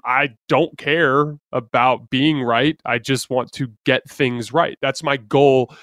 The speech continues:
for this show, is to, l-, as a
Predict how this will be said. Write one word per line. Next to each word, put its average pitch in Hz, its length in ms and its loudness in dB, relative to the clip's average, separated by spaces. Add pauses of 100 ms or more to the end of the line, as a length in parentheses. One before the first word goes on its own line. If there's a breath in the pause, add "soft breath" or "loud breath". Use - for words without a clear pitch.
(160 loud breath)
for 143 120 2
this 127 160 2
show, - 480 0
is 127 280 -2
to, 123 400 0 (720 soft breath)
l-, 143 400 -8 (240)
as 143 200 0
a 131 200 4